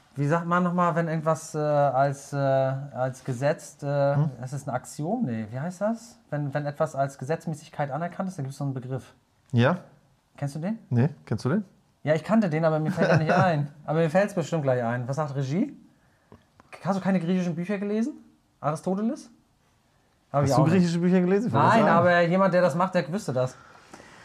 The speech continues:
Speaker 1: Also wir haben jetzt, äh, ich möchte jetzt, ähm, zusammenfassen. Also wir haben jetzt einen hohen Zins.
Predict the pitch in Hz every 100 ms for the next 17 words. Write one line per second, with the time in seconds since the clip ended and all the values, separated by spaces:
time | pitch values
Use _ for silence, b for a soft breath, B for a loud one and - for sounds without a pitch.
0 | B B 202 196 233 247 240 196 214 214
1 | 175 214 214 214 208 202 196 - - 190
2 | 185 185 185 185 180 175 190 165 165 160
3 | 151 156 156 165 180 185 180 175 165 160
4 | 147 165 185 359 - -